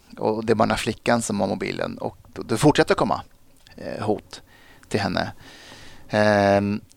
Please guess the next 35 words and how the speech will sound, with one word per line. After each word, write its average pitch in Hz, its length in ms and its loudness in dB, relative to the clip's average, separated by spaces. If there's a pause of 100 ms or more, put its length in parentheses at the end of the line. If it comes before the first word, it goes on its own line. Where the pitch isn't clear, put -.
(460)
och 117 160 6
hon 113 140 2
visar 113 420 4
oss 104 200 4
och 110 60 0
det 104 80 2
är 98 40 0
verkligen, 90 440 -2 (400)
ehm, - 420 -16 (1400)
det, 127 300 2
det 135 120 0
kommer 151 240 2
till 143 140 -2
stad, 117 340 4 (100)
alla 139 220 6
är 139 40 6
samlade 117 420 2
i - 20 4
ett, - 160 -4
i 117 220 -2
ett - 160 -2
rum 117 340 6
i - 20 0
den 98 60 -2
här 95 80 0
skolan. 95 500 -6 (560)
Ehm, - 540 -12 (200)
och 110 100 -6
så 123 120 -2
kommer 123 340 4
ett 110 140 4
meddelande 101 460 2
om 98 140 -2
att, 90 240 -2
ehm, 85 280 0